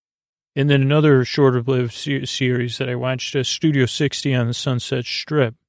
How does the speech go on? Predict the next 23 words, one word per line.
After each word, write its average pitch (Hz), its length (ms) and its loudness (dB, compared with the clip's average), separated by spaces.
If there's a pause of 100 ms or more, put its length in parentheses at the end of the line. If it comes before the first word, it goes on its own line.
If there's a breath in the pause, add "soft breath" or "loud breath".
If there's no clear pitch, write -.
(920)
Uh, 123 320 -2
so 151 160 -4
definitely, 156 640 0
if, 120 140 0
if 135 200 -2
it's 131 220 0
in 151 140 4
your 131 120 4
radar, 123 480 2
check 123 360 -2
it 127 60 -2
out. 120 280 -2
Who 151 320 0
is 165 180 2
Dan 160 280 0
Patrick? 160 500 -2
Let's 135 180 -2
see 139 160 -2
real 117 220 -2
quick, 131 320 -2
according 123 400 -4
to - 0 -
Wikipedia. 123 800 -4